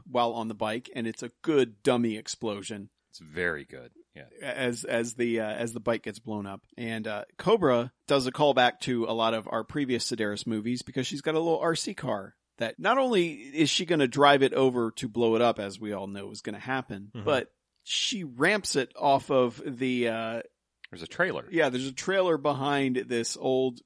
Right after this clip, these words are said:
Speaker 1: Mercedes, that they have filled with gas for whatever reason.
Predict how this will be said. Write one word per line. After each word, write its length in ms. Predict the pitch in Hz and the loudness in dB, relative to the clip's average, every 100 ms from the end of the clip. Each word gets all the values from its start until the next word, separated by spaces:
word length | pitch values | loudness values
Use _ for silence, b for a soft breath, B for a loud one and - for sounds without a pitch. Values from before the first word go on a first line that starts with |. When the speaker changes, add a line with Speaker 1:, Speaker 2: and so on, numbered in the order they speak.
| - | -12
Speaker 1:
Mercedes, 880 | 139 127 - 135 113 107 104 - - _ _ _ | -6 -4 0 0 0 -4 -12 -14 -16 _ _ _
that 160 | 123 117 | -8 0
they 160 | 151 180 | 0 2
have 120 | 175 | 0
filled 220 | - 180 | 0 2
with 160 | 139 - | 0 2
gas 360 | 127 120 107 | 4 4 2
for 180 | - 120 | 0 0
whatever 340 | 113 123 120 113 | 4 4 4 0
reason. 460 | 104 104 107 107 | -6 -8 -12 -16